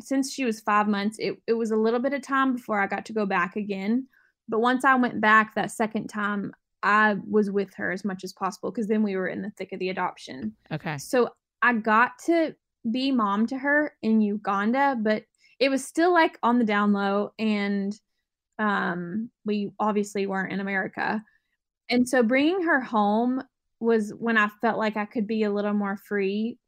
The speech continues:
Speaker 1: with, um, you know, just being at my home and being with my family and my friends, and, and for our family to get to, you know, show her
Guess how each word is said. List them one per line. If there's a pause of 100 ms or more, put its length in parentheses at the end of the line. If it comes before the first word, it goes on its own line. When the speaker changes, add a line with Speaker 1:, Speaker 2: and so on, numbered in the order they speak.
(140)
Speaker 1:
with, (380)
um, (100)
you
know,
just
being
at
my
home (120)
and
being
with
my
family
and
my
friends,
and, (560)
and
for
our
family
to (920)
get
to, (300)
you
know,
show
her